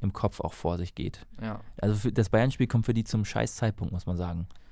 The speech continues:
Speaker 2: Ja,
Speaker 1: Das ist bei
Speaker 2: also
Speaker 1: Bayern
Speaker 2: die
Speaker 1: ein bisschen
Speaker 2: waren ja auch
Speaker 1: anders.
Speaker 2: noch gegen West Ham gut bedient mit einem eins eins.
Speaker 1: Ja, definitiv.
Speaker 2: Ähm, mal schauen. Also
Speaker 1: Ich hoffe ja immer noch sehr, dass, dass sie die Meisterschaft holen, ne? Also wie gesagt, ich bin voll dafür, dass Liverpool das vor City schafft.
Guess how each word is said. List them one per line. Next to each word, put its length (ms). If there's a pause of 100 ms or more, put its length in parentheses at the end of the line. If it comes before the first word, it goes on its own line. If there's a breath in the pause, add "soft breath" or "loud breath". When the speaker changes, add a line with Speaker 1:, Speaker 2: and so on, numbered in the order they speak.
(400 soft breath)
Speaker 2:
Ja, 260
Speaker 1:
Das 140
ist 40
bei 100
Speaker 2:
also 80
Speaker 1:
Bayern 200
Speaker 2:
die 40
Speaker 1:
ein 20
bisschen 140
Speaker 2:
waren 100
ja 100
auch 60
Speaker 1:
anders. 220
Speaker 2:
noch 160
gegen 260
West 260
Ham 180
gut 200
bedient 400
mit 100
einem 160
eins 260
eins. 340
Speaker 1:
Ja, 200
definitiv. 560 (240)
Speaker 2:
Ähm, 460 (580 soft breath)
mal 140
schauen. 400 (340)
Also 180
Speaker 1:
Ich 120
hoffe 160
ja 80
immer 140
noch 40
sehr, 140
dass, 160
dass 180
sie 120
die 260
Meisterschaft 560
holen, 240
ne? 240
Also 240
wie 80
gesagt, 300
ich 100
bin 120
voll 380
dafür, 300
dass 140
Liverpool 580
das 160
vor 180
City 280
schafft. 340